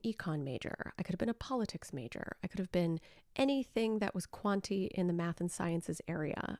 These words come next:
I remember sitting in the career advising office at Wharton and, you know, they looked at my resume and then looked at me and they just said, like, "Could you have been any other major?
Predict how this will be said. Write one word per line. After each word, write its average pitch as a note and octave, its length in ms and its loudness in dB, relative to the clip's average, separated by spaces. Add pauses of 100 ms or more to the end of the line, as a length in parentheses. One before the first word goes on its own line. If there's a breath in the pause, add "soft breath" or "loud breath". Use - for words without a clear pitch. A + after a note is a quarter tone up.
I G3 40 -2
remember F#3 300 4
sitting G#3+ 320 2
in G3+ 200 4
the F#3+ 280 4 (420 soft breath)
career A#3 320 8
advising F#3 440 6
office E3+ 500 2
at F#3 160 0
Wharton E3 540 2 (480 soft breath)
and, E3 680 4
you - 140 4
know, E3 60 4
they F#3 140 4
looked F#3 280 2
at - 80 0
my F3+ 80 4
resume E3 440 2
and D#3+ 120 2
then D#3+ 120 0
looked E3+ 200 0
at - 100 -2
me D#3+ 400 4
and F#3 100 2
they E3 80 2
just - 220 -4
said, F#3+ 240 -2
like, F3+ 180 -2 (300 soft breath)
"Could - 220 0
you B3+ 80 4
have A3 100 -2
been G#3+ 260 4
any G3+ 320 2
other F3 280 2
major? E3 540 -2